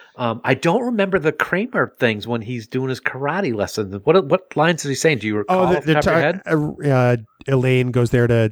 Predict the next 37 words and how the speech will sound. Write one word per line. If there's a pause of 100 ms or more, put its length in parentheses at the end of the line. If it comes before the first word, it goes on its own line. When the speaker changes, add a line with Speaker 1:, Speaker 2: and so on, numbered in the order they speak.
(120)
Speaker 2:
to,
to
essentially, (300)
you
know,
have
an
argument
with
him.
They're
talking
about
Katra.
He's
like,
"No,
no,
no.
The
Katra
doesn't
happen
in
Star
Trek
two.
That's
in
Star
Trek
three,
The
Search
for
Spock."
<laughs>